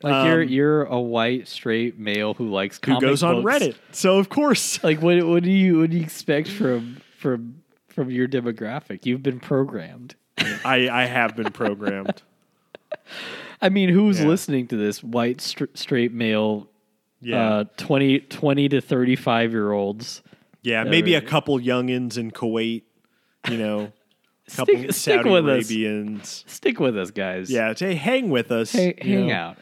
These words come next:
Speaker 1: It's fine.
Speaker 2: Uh, you guys like Joker. Um, we like Joker. Um,
Speaker 1: <laughs>
Speaker 2: but
Speaker 1: Oh my God.
Speaker 2: where are we at? So, I mean, yeah, like, we talked, I guess, through to where, yeah, they get back. Oh
Speaker 1: Yeah, they
Speaker 2: my
Speaker 1: finally got,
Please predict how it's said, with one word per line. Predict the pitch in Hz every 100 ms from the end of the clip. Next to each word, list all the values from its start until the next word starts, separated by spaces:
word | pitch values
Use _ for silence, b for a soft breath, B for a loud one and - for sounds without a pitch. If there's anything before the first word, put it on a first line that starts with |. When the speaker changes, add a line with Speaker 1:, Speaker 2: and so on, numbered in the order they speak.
| -
Speaker 1:
It's | 160 -
fine. | - -
Speaker 2:
Uh, | 123 117 113 117
you | 220
guys | 302 127 107
like | 98 95
Joker. | 104 95 - 101 101 _
Um, | 127 123 120 117 120
we | 147
like | 135 101
Joker. | 107 95 92 101 101
Um, | 123 127 127 123 117 B B B B B _ _
Speaker 1:
<laughs> | - _ - - - -
Speaker 2:
but | 139 135 131 131 -
Speaker 1:
Oh | 220 240 226
my | 226 220
God. | 233 208 226
Speaker 2:
where | 226
are | 139
we | 123
at? | 110 101 b b
So, | - 214 214
I | 208
mean, | 220
yeah, | 220 220 127
like, | 135 135
we | 180
talked, | 165 175 180 -
I | 170
guess, | 147 139
through | - 139 135 139 135
to | 131 - 123 123 113
where, | 127 123 120 - _ _ _ _ _ _ _ _ _ _ _ _ _ _ -
yeah, | 240
they | 180
get | 170 185
back. | 226 208 -
Oh | 165 170
Speaker 1:
Yeah, |
they | 170
Speaker 2:
my | 131
Speaker 1:
finally | 160 160
got, | 156 160